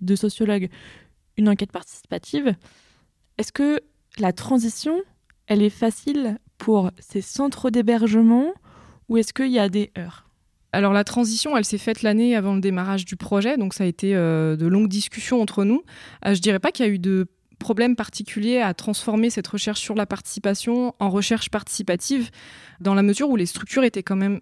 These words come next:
Speaker 2: bien conscientes de ce que ça impliquait aussi pour eux en termes de pouvoir sur la recherche et du fait que, finalement,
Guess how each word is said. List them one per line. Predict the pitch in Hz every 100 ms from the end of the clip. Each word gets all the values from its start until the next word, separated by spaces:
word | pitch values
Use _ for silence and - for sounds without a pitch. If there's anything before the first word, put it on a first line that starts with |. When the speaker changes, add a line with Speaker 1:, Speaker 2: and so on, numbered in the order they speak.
| -
Speaker 2:
bien | 170 226
conscientes | 262 269 - 254 285 - -
de | 196
ce |
que | -
ça | 214 202
impliquait | 208 220 247 - 269
aussi | 233 -
pour | 226 220 214
eux |
en | 247 185
termes | 208 208 214
de | 185 180 170 165 - -
pouvoir | - 214 233 233
sur | 226
la | 185
recherche | 170 196 262 285 -
et | - 190
du | 175 180
fait | 240 -
que, | - 196 170 165 170
finalement, | - 185 180 233 247